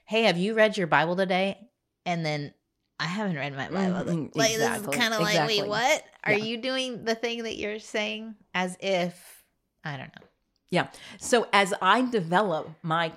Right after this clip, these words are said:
Speaker 2: core strength,
Speaker 1: <laughs> Yeah.
Speaker 2: then I'm gonna be a better person to be able to,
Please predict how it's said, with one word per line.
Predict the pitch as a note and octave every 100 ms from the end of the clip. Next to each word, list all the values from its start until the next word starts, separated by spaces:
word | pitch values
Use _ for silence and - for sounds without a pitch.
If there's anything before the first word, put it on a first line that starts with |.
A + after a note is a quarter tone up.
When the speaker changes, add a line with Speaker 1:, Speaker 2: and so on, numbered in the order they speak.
| _
Speaker 2:
core | - F3+ E3+ D#3+
strength, | - - D3 A#3+ C3+ C#3+ - -
Speaker 1:
<laughs> | -
Yeah. | F3 A3 G3 F3+ F3+ -
Speaker 2:
then | G3+ G3
I'm | F#3+ G3+ A3
gonna | G#3+ G3 F3 D#3+ - _ _ _ _ D#3 -
be | G3 G#3
a |
better | E3+ - E3+ G3 F#3 F3 -
person | - G#3 A3+ F#3+ E3 D#3+
to | E3+
be | E3+
able | F3 E3+
to, | E3 - E3+